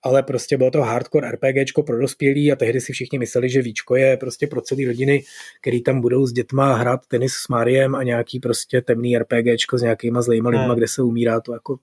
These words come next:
Speaker 1: nevěděli, že, že to chtějí. To až potom
Speaker 2: No, no,
Speaker 1: zjistili.
Speaker 2: každopádně za tohle mu Apple musel za-,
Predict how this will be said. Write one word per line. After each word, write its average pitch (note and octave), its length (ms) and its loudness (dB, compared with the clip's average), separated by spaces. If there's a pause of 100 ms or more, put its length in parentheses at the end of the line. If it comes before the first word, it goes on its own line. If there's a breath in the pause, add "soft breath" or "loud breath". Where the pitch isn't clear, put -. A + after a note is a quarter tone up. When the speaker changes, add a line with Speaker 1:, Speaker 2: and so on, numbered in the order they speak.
Speaker 1:
nevěděli, B2 480 -4
že, A#2+ 140 -4 (180)
že B2 80 -6
to A#2+ 100 -10
chtějí. A#2 320 -8 (580 loud breath)
To C3 60 -2
až A#2 80 -4
potom B2 240 -8
Speaker 2:
No, F#3 100 2
no, F#3 60 -2
Speaker 1:
zjistili. E3+ 340 -2 (220)
Speaker 2:
každopádně G3 540 2
za F3 100 2
tohle F#3 520 2
mu F3 200 0
Apple E3+ 240 -2
musel F3+ 300 0
za-, D#3+ 220 -2